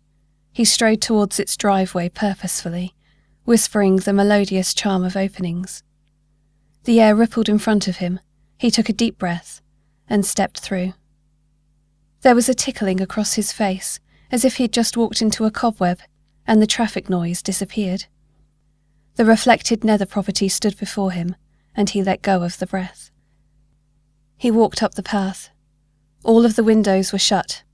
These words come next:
reflecting the pale silver sky. He walked round the house until he found the servants' entrance and pulled the bell chain. There was no barking, howling,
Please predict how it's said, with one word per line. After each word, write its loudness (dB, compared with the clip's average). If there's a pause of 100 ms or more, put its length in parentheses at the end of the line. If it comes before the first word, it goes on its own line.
(120)
reflecting 0
the -4
pale -2
silver -4
sky. -4 (920)
He 0
walked 2
round 4
the 0
house 0
until 0
he 0
found 0
the 0
servants' 0
entrance -4 (280)
and 2
pulled 0
the -4
bell 0
chain. -6 (1120)
There 6
was 4
no 6
barking, 0 (140)
howling, 2